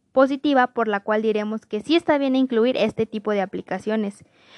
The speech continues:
ya que es una re-, herramienta, perdón, que busca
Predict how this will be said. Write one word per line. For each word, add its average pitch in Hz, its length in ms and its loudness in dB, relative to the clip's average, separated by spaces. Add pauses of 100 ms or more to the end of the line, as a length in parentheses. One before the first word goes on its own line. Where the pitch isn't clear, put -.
(140)
ya 254 140 4
que 285 100 2
es 285 80 2
una 285 220 4
re-, 226 300 0
herramienta, 233 760 0 (280)
perdón, 208 360 -6 (180)
que 240 160 4
busca 247 480 0